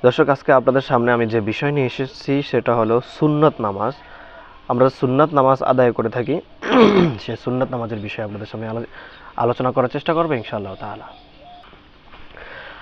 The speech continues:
আল্লাহর সন্তুষ্টি লাভের জন্য আমাদের নবী সাল্লাল্লাহু আলাইহি ওয়াসাল্লাম ফরজ ও ওয়াজিবের অতিরিক্ত যে সকল নামাজ পড়তেন সেগুলো হলো আস-সালাতুল মুসান্না বা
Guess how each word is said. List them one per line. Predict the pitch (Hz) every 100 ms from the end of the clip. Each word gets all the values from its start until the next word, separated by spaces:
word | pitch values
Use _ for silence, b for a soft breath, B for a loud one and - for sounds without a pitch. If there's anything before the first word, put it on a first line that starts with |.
| B
আল্লাহর | 139 139 175 175
সন্তুষ্টি | 151 175 196
লাভের | 147 127 123
জন্য | 127 113 117 139
আমাদের | 127 131 131
নবী | 123 143
সাল্লাল্লাহু | 135 127 135 135
আলাইহি | 127 131 131 135
ওয়াসাল্লাম | 131 151 156
ফরজ | 151 135 160 170
ও | 135
ওয়াজিবের | 131 131 143 147 156 165 - B B B -
অতিরিক্ত | 156 180 196 -
যে | 202 156
সকল | 170 156 156
নামাজ | 135 127 151 -
পড়তেন | 135 160 165
সেগুলো | - 135 135 135
হলো | 131 123 147 - - B B B B B B - -
আস-সালাতুল | 147 - - 143 139 151 151 147 139 147 127
মুসান্না | 127 135 - 160 156 160 170 - - - - - -
বা | 123